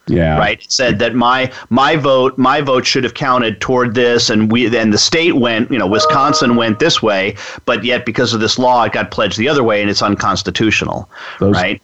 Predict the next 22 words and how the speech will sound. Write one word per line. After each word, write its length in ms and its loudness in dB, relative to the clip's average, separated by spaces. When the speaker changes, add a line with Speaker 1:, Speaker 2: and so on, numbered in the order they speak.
Speaker 1:
those 200 0
twelve 340 0
states 420 0
that 200 0
enacted 720 2
it, 100 -4
has 340 2
this 200 2
happened 480 0
since, 280 0
like, 180 0
the 80 2
sixteen 480 0
election, 500 2
or 100 2
has 120 0
this 120 0
been 140 0
going 220 4
on 200 2
for 120 0
years? 460 2